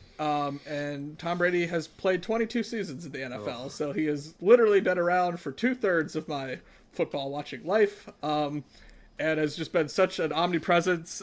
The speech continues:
Speaker 1: uh, in the N F L. It, it's, it was, he transformed the N F L, and so it's hard to imagine what it would be like without him until it's officially official, and you start contemplating post, uh, post Tom Brady N F L. Um,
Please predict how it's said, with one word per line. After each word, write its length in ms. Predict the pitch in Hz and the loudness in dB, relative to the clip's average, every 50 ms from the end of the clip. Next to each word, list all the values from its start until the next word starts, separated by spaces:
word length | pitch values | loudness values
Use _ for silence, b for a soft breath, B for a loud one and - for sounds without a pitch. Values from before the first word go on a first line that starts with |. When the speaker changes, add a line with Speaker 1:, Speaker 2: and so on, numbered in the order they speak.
| - - | -8 -4
Speaker 1:
uh, 220 | 156 156 156 151 143 | -2 -2 -2 -2 0
in 120 | 156 190 220 | 0 2 4
the 120 | 202 175 | 6 6
N 120 | 165 156 | 6 4
F 120 | 156 - - | 2 0 0
L. 360 | 165 156 156 156 147 - b b b b b b b b b - - | 0 0 0 -2 -2 -4 b b b b b b b b b -8 0
It, 180 | 160 165 165 | 0 2 2
it's, 600 | 170 160 - 156 165 165 180 170 156 160 - - | 0 -2 -4 -6 -6 -4 -6 -6 -8 -10 -14 -10
it 160 | - 165 165 | -2 -2 0
was, 440 | 160 165 170 165 165 151 147 - - - | 2 4 2 2 2 0 -4 -8 -12 -8
he 220 | - 160 165 165 | -6 -6 -6 -6
transformed 540 | - - 185 196 185 - 226 269 294 240 160 | -2 0 0 0 2 2 2 2 2 2 0
the 40 | 139 | -2
N 100 | 131 131 | -4 -4
F 80 | - 147 | -4 -6
L, 160 | 135 131 143 | -4 -4 -6
and 120 | 143 139 | -8 -2
so 120 | - 196 175 | 0 2 2
it's 100 | - 220 | 4 2
hard 160 | 240 226 196 | 2 2 2
to 100 | 202 185 | 2 0
imagine 380 | 170 170 175 180 170 214 170 | 2 2 2 2 2 0 -2
what 160 | 160 165 165 165 | 0 2 2 2
it 60 | 156 | 2
would 120 | 151 147 | 0 0
be 120 | 165 170 160 | -2 -2 0
like 180 | 160 156 151 | 0 -2 -2
without 300 | 156 139 156 160 160 156 | -4 -4 -2 -2 -2 -2
him 100 | 151 143 | -4 -4
until 300 | - 143 165 156 151 147 | -6 -4 -2 -2 -2 -2
it's 240 | 143 - - - - - | -4 -6 -10 -16 -12 -12
officially 440 | 170 - 175 160 - - 156 147 139 | -4 -2 -2 -2 -2 0 0 0 0
official, 580 | 135 - 170 156 - - 147 147 143 143 b b b b b b b b b | 0 -2 -2 -2 0 -2 -2 -2 -2 -4 b b b b b b b b b
and 80 | - 143 | -8 -8
you 60 | 147 | -6
start 240 | - - 160 151 131 | -2 0 0 0 0
contemplating 640 | 170 160 160 - - - 170 156 147 139 139 135 135 | -2 -6 -6 -6 -6 -4 -4 -4 -2 -4 -6 -8 -10
post, 480 | - 165 151 151 151 151 - - - | -6 -4 -2 -2 -2 -2 -6 -10 -8
uh, 320 | - 135 135 135 131 131 143 139 - _ | -6 -6 -6 -6 -6 -8 -10 -12 -12 _
post 260 | - 175 165 - - | -2 -2 -2 -2 -4
Tom 200 | 180 156 151 143 | -6 -6 -4 -2
Brady 260 | 147 147 143 143 143 | -2 0 0 0 0
N 100 | 143 139 | 0 -2
F 140 | 143 139 - | -4 -6 -6
L. 320 | 156 151 147 139 143 b b b b b b b b _ - | -8 -6 -6 -8 -8 b b b b b b b b _ -8
Um, 320 | 139 139 135 127 139 131 | -6 -4 -4 -4 -6 -10